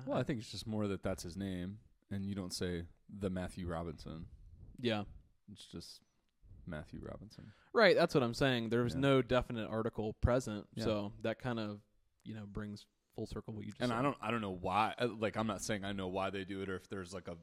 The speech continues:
Speaker 1: a special, you know, comment <laughs> below if you know. But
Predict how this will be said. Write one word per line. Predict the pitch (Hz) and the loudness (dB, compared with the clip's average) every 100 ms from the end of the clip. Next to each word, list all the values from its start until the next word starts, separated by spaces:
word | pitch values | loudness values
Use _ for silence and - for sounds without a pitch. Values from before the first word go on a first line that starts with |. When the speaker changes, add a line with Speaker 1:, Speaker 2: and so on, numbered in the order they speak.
| - | -8
Speaker 1:
a | 95 | -8
special, | - 104 98 - 98 95 - - - - - - | 0 0 0 -2 -2 -2 -6 -14 -18 -18 -20 -10
you | 101 | -4
know, | 92 | -4
comment | - 113 101 92 | 0 2 2 -2
<laughs> | |
below | 98 104 104 | -6 -4 -6
if | - | -6
you | 95 | -8
know. | 98 104 85 85 | -4 -4 -6 -8
But | 87 82 | -6 -6